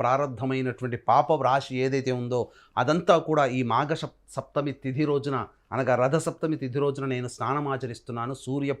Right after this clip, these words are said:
ప్రీతికై. కాబట్టి సూర్య భగవానుడా నాకు జన్మజన్మల నుంచి వస్తున్నటువంటి పాపములన్నీ కూడాను నాకు హరింపచేయి అనే సంకల్పాన్ని మనస్సులో చెప్పుకొని ఆ యొక్క జ్యోతిని మీరు ఇంతవరకు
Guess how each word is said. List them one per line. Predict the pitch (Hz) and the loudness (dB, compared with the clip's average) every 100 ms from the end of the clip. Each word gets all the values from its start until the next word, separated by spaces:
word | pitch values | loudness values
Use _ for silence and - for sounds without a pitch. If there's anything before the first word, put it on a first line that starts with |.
| - | -4
ప్రీతికై. | 131 127 123 135 190 - _ _ _ _ _ _ | -2 -2 -4 -4 -4 -10 _ _ _ _ _ _
కాబట్టి | - 180 202 202 165 120 - _ - | 4 6 4 2 0 0 -4 _ -10
సూర్య | - 190 214 | 2 4 6
భగవానుడా | 190 160 156 151 147 147 170 131 | 6 4 2 0 2 2 0 -2
నాకు | 127 135 139 113 - _ _ - | 0 0 0 -4 -6 _ _ -4
జన్మజన్మల | 139 165 170 175 196 202 | 0 2 2 2 4 2
నుంచి | 196 | 2
వస్తున్నటువంటి | 196 165 - 151 - 151 139 131 107 - - | 0 0 -2 -2 0 -2 -2 -2 -4 -8 2
పాపములన్నీ | 131 165 185 180 160 156 | 6 6 4 2 2 0
కూడాను | 135 143 135 131 | 0 0 0 0
నాకు | 123 120 | -2 -2
హరింపచేయి | 107 127 170 165 165 139 131 127 | 0 2 0 0 -4 -4 -4 -6
అనే | 107 117 | -8 -8
సంకల్పాన్ని | 107 120 135 156 135 135 101 | -8 -6 -4 -2 -2 -2 -4
మనస్సులో | 113 120 135 143 - _ _ _ | -8 -6 -6 -6 -8 _ _ _
చెప్పుకొని | 151 - 156 165 220 - _ _ _ _ | -6 -4 0 0 0 -4 _ _ _ _
ఆ | 104 107 | 0 0
యొక్క | 110 - - 110 92 - _ 101 | -2 -6 -2 0 0 -8 _ -4
జ్యోతిని | 123 160 165 170 226 - _ - | 4 6 6 2 2 -8 _ -4
మీరు | 123 139 135 117 127 _ _ - | 0 2 2 2 -4 _ _ -4
ఇంతవరకు | 151 180 180 175 190 | 4 6 6 6 6